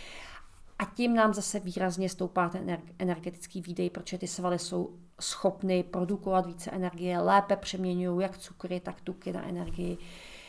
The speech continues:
Klesá nám tím inzulinová rezistence, takže ten pohyb, eh, na ty sirtuiny má velice kladný efekt.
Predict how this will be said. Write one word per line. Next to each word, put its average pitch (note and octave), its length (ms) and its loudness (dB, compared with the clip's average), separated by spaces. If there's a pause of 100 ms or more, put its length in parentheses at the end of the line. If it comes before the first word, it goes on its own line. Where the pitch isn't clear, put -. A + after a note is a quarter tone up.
(160)
Klesá F#3 420 6
nám F3+ 240 4
tím F3 180 -2
inzulinová F3 580 0
rezistence, F3+ 600 -2
takže F#3 300 -2 (260)
ten G#3 160 2
pohyb, G3 500 4
eh, F#3 460 8
na F#3 180 2
ty F#3 140 -2
sirtuiny F#3 600 0
má F3 360 2
velice F3 500 -2
kladný F3 440 -2
efekt. - 340 -10